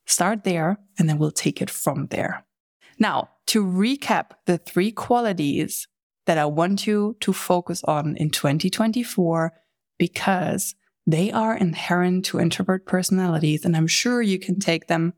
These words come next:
from good to great. The first one is listening. How do you set yourself up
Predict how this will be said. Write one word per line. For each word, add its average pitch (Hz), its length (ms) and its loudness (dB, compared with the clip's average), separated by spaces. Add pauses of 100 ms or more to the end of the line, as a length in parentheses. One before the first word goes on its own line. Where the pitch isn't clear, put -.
from 180 240 0
good 151 220 -2
to - 100 -2
great. 202 520 -2 (800)
The 185 100 2
first 220 340 0
one 175 420 2 (320)
is 160 460 0 (260)
listening. 156 680 0 (580)
How 196 320 2
do 202 80 0
you 196 100 0
set 175 220 -2
yourself 180 340 0
up - 300 -2